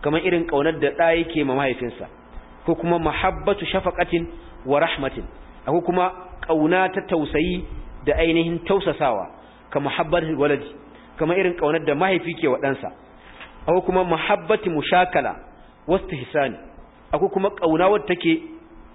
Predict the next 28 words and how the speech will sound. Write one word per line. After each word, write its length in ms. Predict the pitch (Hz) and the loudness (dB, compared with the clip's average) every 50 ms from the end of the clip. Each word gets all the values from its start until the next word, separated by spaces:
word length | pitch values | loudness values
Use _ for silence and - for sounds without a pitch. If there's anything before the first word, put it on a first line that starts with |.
| - - - - - - - - - - | -20 -20 -20 -20 -20 -20 -20 -20 -6 0
ana 200 | - 180 190 180 | 0 4 4 4
yin 160 | 180 180 175 - | 4 2 0 0
ta 100 | 175 175 | -2 0
ne 120 | 165 151 151 | 0 -2 0
saboda 280 | - 175 175 160 143 143 - | 0 0 0 2 0 0 0
an 180 | 156 170 180 180 | 0 -2 0 0
yi 80 | 190 185 | -2 0
kama 280 | 190 170 151 151 156 151 | 0 0 0 2 0 0
da 80 | 139 | -2
juna, 380 | 127 - 135 143 143 143 135 131 - - 117 | -6 -6 -6 -2 0 0 0 -2 -6 -10 -10
mushakala, 640 | 127 123 - 151 160 156 170 160 147 123 113 - | -8 -4 -2 -2 0 0 0 0 0 0 -2 -4
kun 260 | - 165 170 165 160 | -6 -4 -4 -4 0
dace 380 | 151 170 175 170 170 - 160 135 | 2 4 4 4 2 -2 -6 -4
da 60 | 123 | -4
juna, 400 | 120 117 139 151 147 151 147 143 - - - - - - - - - - - | -6 -4 -2 0 0 2 0 0 -4 -10 -18 -18 -18 -20 -20 -18 -18 -6 -2
wastihsani, 720 | 131 151 147 - - 143 - - - - 170 170 147 127 - - - - - - - - - | -2 -2 0 -2 -10 -10 -10 -6 0 2 4 4 4 0 -6 -8 -16 -20 -20 -20 -20 -20 -10
kuma 200 | - 156 165 170 | -6 -2 -2 -2
kuna 280 | 165 - 185 185 175 151 | 0 0 0 2 2 2
ganin 300 | 139 151 151 151 151 151 151 151 | 2 0 0 0 -2 -4 -4 -2
kyan 260 | - 185 165 143 127 | -2 -2 -2 -2 -6
juna, 340 | - 135 127 123 123 120 123 - | -6 -4 -2 -2 0 -2 0 -2
abinda 320 | 135 131 160 180 170 156 | -2 -2 -2 -2 -2 -4
juna 280 | 151 120 151 160 165 160 | -2 0 0 2 2 2
yake 200 | 160 156 - 147 | 0 -2 -4 -4
muku 220 | 147 156 151 143 | -4 -4 -4 -6
suna 240 | 131 - 151 143 127 | -6 -2 -2 -2 -2
muku 200 | 123 131 - 127 | -2 -4 -6 -6
kyau 180 | - - 104 | -4 -4 -6